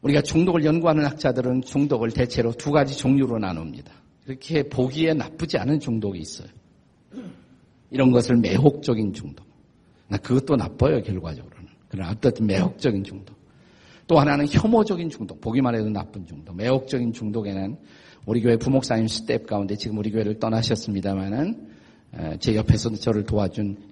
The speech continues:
양 목사님이라고 있지. 이 친구는 하여튼 지나가다가 자동차만 보면 자동차에 대한 걸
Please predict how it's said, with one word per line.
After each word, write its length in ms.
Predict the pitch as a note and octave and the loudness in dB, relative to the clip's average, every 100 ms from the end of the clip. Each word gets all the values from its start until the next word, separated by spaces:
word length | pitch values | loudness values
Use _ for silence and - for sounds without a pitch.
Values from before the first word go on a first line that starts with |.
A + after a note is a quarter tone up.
| D3 | -4
양 180 | G2+ A2+ | 2 2
목사님이라고 580 | A2 G#2 E2+ D2+ C2+ C2 | 2 0 -2 -4 -8 -10
있지. 440 | - - - C2 | -16 -10 -10 -10
이 60 | D#2 | -8
친구는 380 | - C#3 D3+ D3+ | 0 4 6 6
하여튼 240 | C3 C#3+ | 4 0
지나가다가 680 | - D3 E3 D#3+ D3+ D3+ - | 2 4 4 4 2 2 -2
자동차만 600 | - A#2+ E3 D#3+ D#3+ D#3 | -4 0 0 2 4 2
보면 260 | D3 D#3 D3+ | 2 0 -2
자동차에 640 | - E3 E3 - D#3+ D#3 | -2 -2 0 2 2 4
대한 180 | D#3 | 2
걸 120 | D#3 | 2